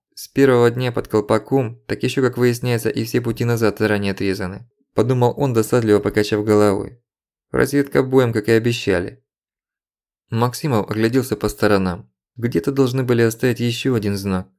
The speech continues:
Мало предупредить, надо еще пожелать удачи, так было принято.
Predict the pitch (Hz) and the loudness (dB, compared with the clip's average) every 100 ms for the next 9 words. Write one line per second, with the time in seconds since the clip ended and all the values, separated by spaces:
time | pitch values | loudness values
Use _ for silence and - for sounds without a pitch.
0 | _ _ - 170 143 127 123 123 131 123 | _ _ -4 -2 0 0 -2 -2 -2 -2
1 | 107 - 120 135 131 123 135 - - 120 | -4 -2 -2 0 0 0 -2 -2 -4 -2
2 | 123 127 123 131 117 104 - 98 _ - | 0 0 0 0 2 2 0 -12 _ -6
3 | 113 110 123 127 110 104 98 - 123 | -4 0 0 0 -2 -2 -4 -8 -18